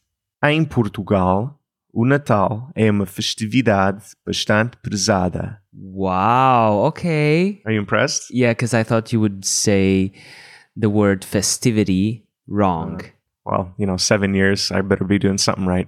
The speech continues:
Speaker 2: Yeah, the, probably a while ago you would tend to say festividade
Speaker 1: Uh.
Speaker 2: because of festivity, but it's a low E, it's festividade.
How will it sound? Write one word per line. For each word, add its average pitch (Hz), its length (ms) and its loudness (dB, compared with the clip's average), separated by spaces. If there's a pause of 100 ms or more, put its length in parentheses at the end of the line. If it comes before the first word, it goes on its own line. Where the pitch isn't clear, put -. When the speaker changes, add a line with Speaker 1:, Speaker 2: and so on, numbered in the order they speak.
Speaker 2:
Yeah, 73 200 -10
the, 104 680 0 (840)
probably 113 680 2
a 107 100 4
while 104 280 4
ago 104 360 2
you 101 200 0
would 98 260 -4 (640)
tend 107 460 0
to 113 100 0
say 101 580 0
festividade 107 1700 0 (160)
Speaker 1:
Uh. 98 320 -8
Speaker 2:
because 101 320 0
of 95 80 -2
festivity, 107 1080 -2 (960)
but 104 180 0
it's - 240 -2
a 110 80 4
low 107 640 2
E, 101 440 0
it's - 180 -6
festividade. 101 1800 -2